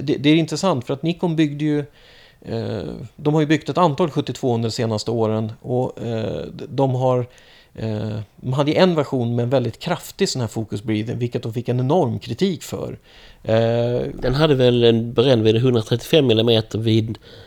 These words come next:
Speaker 1: Närgränsen.
Speaker 2: närgränsen, ja. Eh, vilket k-, gjorde att objektivet blev kortare. Men för en videofilmare så ger det ju att utsnittet, eh, ändras när man fokuserar.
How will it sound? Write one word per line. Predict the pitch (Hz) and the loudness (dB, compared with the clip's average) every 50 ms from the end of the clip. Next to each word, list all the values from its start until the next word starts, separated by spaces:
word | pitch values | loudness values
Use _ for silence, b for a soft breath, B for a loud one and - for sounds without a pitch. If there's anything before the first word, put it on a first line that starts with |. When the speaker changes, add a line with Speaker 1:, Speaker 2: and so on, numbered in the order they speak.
| B 127 | B -14
Speaker 1:
Närgränsen. | 120 107 101 104 117 | -12 -12 -4 2 4
Speaker 2:
närgränsen, | 120 120 117 113 120 123 123 120 - 98 92 | 6 8 8 8 8 6 6 6 2 0 0
ja. | 95 92 - B B B B B B | 0 -2 -4 B B B B B B
Eh, | - 107 120 113 107 107 107 - - - | 6 8 8 8 8 4 0 -8 -6 -4
vilket | - 139 - 135 - - | 0 2 2 2 2 0
k-, | - - | -12 -6
gjorde | - 170 165 160 143 127 | 2 4 4 6 6 6
att | 127 - 151 151 - - _ - | 4 4 -4 -14 -16 -18 _ -4
objektivet | - 135 139 131 - - 131 143 151 | -2 0 0 0 0 0 -2 -2 -2
blev | 156 170 160 | -6 -6 -6
kortare. | - - 240 - - - _ - 180 156 113 - - - b b b b b b b b b b b | -2 0 0 0 0 -4 _ -4 -2 -2 -2 -4 -6 -16 b b b b b b b b b b b
Men | - 120 135 139 131 117 101 - _ _ - _ _ _ _ - | 2 6 8 8 8 6 4 0 _ _ -20 _ _ _ _ -20
för | - - - 139 | -12 0 2 2
en | 135 | 2
videofilmare | 131 151 160 139 123 120 180 - 156 165 185 165 117 98 98 | 4 2 0 2 2 2 2 2 0 0 2 2 2 2 2
så | - - 120 | 0 0 0
ger | 120 120 120 120 117 117 | 0 4 4 4 4 4
det | 127 | 4
ju | 120 113 | 2 2
att | 113 110 | 2 0
utsnittet, | - - 156 151 120 - - - - 127 135 151 151 - - 151 113 - - - B B B B B B B B _ | 0 -2 -2 -2 -2 -6 -12 -4 -2 0 0 0 -2 -2 -2 -2 -2 -2 -12 -20 B B B B B B B B _
eh, | - 113 110 107 104 104 104 101 101 - | -2 2 2 4 4 4 4 2 2 2
ändras | - 151 123 104 107 135 143 127 - | 0 0 2 2 2 0 -2 -2 -2
när | - 110 | -4 -2
man | 110 104 | -2 -2
fokuserar. | - - - - 113 - 151 139 87 - | -4 -8 -10 -8 -6 -4 -4 -4 -6 -8